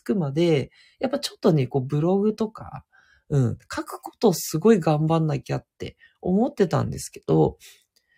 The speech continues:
まあ、少しね、こう方向を変えて、まあ、じゃあ、いろんなことね、手つけるのはどうかと思うんだけども、ちょっとこの音声配信もやってみようと、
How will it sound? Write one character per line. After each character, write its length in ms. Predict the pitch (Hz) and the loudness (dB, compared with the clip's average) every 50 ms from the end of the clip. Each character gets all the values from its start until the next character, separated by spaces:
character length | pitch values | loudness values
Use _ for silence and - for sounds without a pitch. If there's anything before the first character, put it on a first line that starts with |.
| _ _ _ - | _ _ _ -2
ま 100 | 202 190 | -2 -2
あ、 20 | |
少 280 | 190 - - - 359 339 | -2 -2 -2 0 0 0
し 180 | 330 - 185 | 2 0 0
ね、 240 | 147 131 120 123 - _ _ _ _ | 0 0 -2 -4 -8 _ _ _ _
こ 120 | - 165 160 | -12 -12 -8
う 20 | |
方 220 | - 160 165 165 | -4 -2 -2 -2
向 160 | 160 - 175 175 | 0 2 2 2
を 80 | 165 165 | 2 0
変 140 | - 175 175 | -6 -4 -4
え 40 | 175 | -6
て、 400 | - - - 202 180 143 135 - _ _ _ _ _ _ _ _ _ _ _ - | -6 0 2 4 4 4 0 -4 _ _ _ _ _ _ _ _ _ _ _ 0
ま 240 | 180 170 165 156 | 2 2 4 4
あ、 120 | 151 - - _ - | 2 0 -6 _ -14
じ 240 | - - - 170 170 | -12 -8 -4 -2 -2
ゃ 100 | 165 156 | -2 -2
あ、 80 | 151 - _ _ - - - - | -4 -6 _ _ -20 -18 -14 -6
い 180 | - 185 190 | 0 0 2
ろ 120 | 190 190 196 | 2 2 2
ん 40 | |
な 100 | 202 214 | 0 0
こ 160 | 214 - 262 247 | 0 0 -2 0
と 140 | - 190 | 0 2
ね、 180 | 160 147 143 143 | 2 2 2 0
手 220 | 147 - 185 180 | 2 2 2 2
つ 120 | 180 - - | 2 -2 -2
け 140 | - 175 156 | 0 2 2
る 80 | 156 | 2
の 140 | 151 147 143 | 0 0 0
は 100 | 143 143 | 0 2
ど 140 | 147 185 208 | 2 0 0
う 40 | 202 | 0
か 120 | - 165 | -2 -2
と 100 | 160 151 | -2 0
思 220 | 147 165 190 226 | 0 0 2 2
う 40 | 262 | 2
ん 40 | 247 | 4
だ 100 | 220 180 | 2 2
け 140 | - 147 123 | 2 0 -2
ど 120 | 120 123 | -2 -2
も、 380 | 127 143 160 170 160 139 120 - - - - - - _ | 0 2 4 4 4 4 2 0 -8 -20 -20 -20 -20 _
ち 80 | - 302 | -8 -4
ょ 20 | |
っ 20 | 240 | -2
と 120 | 240 202 | -2 0
こ 140 | - 175 156 | 2 2 4
の 160 | 156 - - | 4 4 4
音 180 | 180 196 208 196 | 4 4 2 2
声 140 | - 214 | 0 0
配 180 | 196 214 226 208 | 2 2 2 2
信 220 | 208 - 156 139 | 2 0 0 0
も 260 | 127 120 110 - - - | 0 0 -2 -4 -8 -8
や 120 | - 135 | -8 -8
っ 100 | 127 - | -8 -6
て 140 | - - 262 | -2 -2 0
み 120 | 277 294 285 | 0 0 0
よ 140 | 233 156 | -2 -2
う 60 | - - | -2 -4
と、 180 | - - _ | -10 -14 _